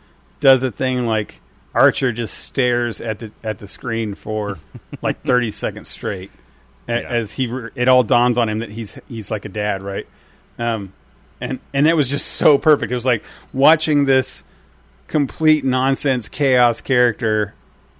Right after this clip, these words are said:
Speaker 1: realizing that life is different. <laughs> You know? And I was like, "I love, I love this show." So anyway, I, I do, I do love it a whole lot. It's, it's really fun. Um, and for six seasons, it's
Speaker 2: Did,
Speaker 1: still
Speaker 2: did I tell you I was,
Speaker 1: utterly
Speaker 2: uh,
Speaker 1: ridiculous.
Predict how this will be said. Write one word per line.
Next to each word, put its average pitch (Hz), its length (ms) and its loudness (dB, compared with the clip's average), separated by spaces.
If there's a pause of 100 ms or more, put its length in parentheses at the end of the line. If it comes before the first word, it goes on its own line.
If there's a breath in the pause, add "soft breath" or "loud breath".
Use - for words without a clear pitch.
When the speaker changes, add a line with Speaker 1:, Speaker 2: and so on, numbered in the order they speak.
(120)
Speaker 1:
realizing 113 680 0
that 107 160 -2 (600)
life 117 360 -2
is 107 140 -8
different. 107 420 -8 (100)
<laughs> - 80 -14
You 233 80 6
know? - 220 -2 (120)
And 180 160 -4 (100)
I 180 60 -8
was 135 120 -10
like, 127 120 -8 (340 loud breath)
"I 170 60 -12
love, 202 300 2
I 190 60 -4
love 370 180 -4
this 101 160 -14
show." 87 280 -14 (160)
So 104 300 -14
anyway, 131 260 -6 (180)
I, 131 200 -2
I 139 100 -12
do, 127 180 -10
I 120 100 -4
do 107 160 -6
love 87 180 -12
it 87 120 -18
a - 40 -20
whole 98 220 -20
lot. 87 160 -20
It's, - 180 -20
it's 101 160 -20
really 82 200 -20
fun. 82 280 -20 (600 soft breath)
Um, 110 220 -8
and 127 140 -6
for 127 120 -6
six - 260 -8
seasons, 113 460 -6
it's 104 100 -16
Speaker 2:
Did, 107 100 -10
Speaker 1:
still 110 240 -2
Speaker 2:
did 104 120 -6
I 113 80 -4
tell 113 200 -8
you 107 160 -8
I 101 160 -6
was, 101 160 -8
Speaker 1:
utterly 104 200 -6
Speaker 2:
uh, 87 180 -10
Speaker 1:
ridiculous. 85 560 -20